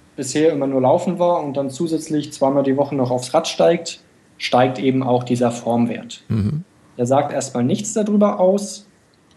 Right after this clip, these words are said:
Speaker 1: wie, wie schnell man läuft, beziehungsweise wie, wie in Anführungszeichen gut man dabei ist.
Speaker 2: Ja.
Speaker 1: Ähm, um, um das auszuwerten, haben wir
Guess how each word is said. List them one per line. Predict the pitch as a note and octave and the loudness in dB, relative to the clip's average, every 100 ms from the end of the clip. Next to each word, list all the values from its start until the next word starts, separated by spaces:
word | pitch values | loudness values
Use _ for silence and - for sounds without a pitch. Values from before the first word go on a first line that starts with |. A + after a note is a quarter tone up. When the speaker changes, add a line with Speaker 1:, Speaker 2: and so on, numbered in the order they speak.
| _ _ _ _ | _ _ _ _
Speaker 1:
wie, | - C3 C#3+ C#3 C#3+ - | -4 2 4 4 0 -2
wie | B2+ | 0
schnell | B2 - C#3 G3 | 0 2 2 4
man | G#3 G3+ | 4 2
läuft, | F3+ F3 A3+ A#3 - - - | 2 2 0 -4 -12 -16 -14
beziehungsweise | D#3+ D3+ D#3 D3+ D3+ C#3+ | -12 -8 -4 -4 -4 -4
wie, | D3+ D3 F#3+ C#3+ | -4 -6 -6 -4
wie | C3+ C3+ C#3 - - | 0 0 0 -10 -14
in | - B2+ | -4 -2
Anführungszeichen | B2+ C3+ C3 B2 B2+ B2+ B2+ | 0 0 0 2 0 2 2
gut | D3+ F3+ | 4 4
man | C3+ A#2+ | 4 2
dabei | A2+ A2+ | 2 0
ist. | A2 - - - - _ - | -2 -8 -12 -16 -20 _ -8
Speaker 2:
Ja. | G#2 G2 C3 - _ _ _ _ _ _ _ _ _ - | -4 -2 -4 -10 _ _ _ _ _ _ _ _ _ -4
Speaker 1:
Ähm, | B2+ B2+ B2+ C#3+ | 0 2 0 -2
um, | C3+ C3 C3 C3+ | 0 2 2 0
um | C3 | 2
das | C#3 - - | 2 0 -2
auszuwerten, | D#3 G3 G3 G3 F3+ F#3+ G3 G#3 G#3 G#3 - - _ - | 0 0 0 0 2 2 4 4 4 2 -4 -12 _ -8
haben | C3+ C#3+ C#3+ | -4 -4 0
wir | C#3+ C#3 C3+ C3+ | 2 4 2 0